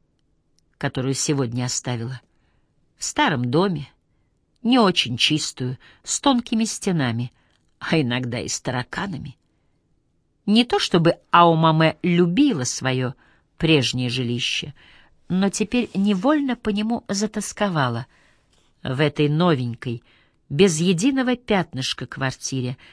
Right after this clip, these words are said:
она оказалась самой себе человеком инкогнито,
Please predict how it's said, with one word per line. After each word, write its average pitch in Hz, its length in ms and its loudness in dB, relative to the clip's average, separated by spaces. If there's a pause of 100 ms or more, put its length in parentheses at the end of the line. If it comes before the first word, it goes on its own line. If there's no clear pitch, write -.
(160)
она 147 360 6
оказалась 160 680 2
самой 190 420 -2
себе 180 460 -4 (540)
человеком 147 720 2
инкогнито, 175 880 -2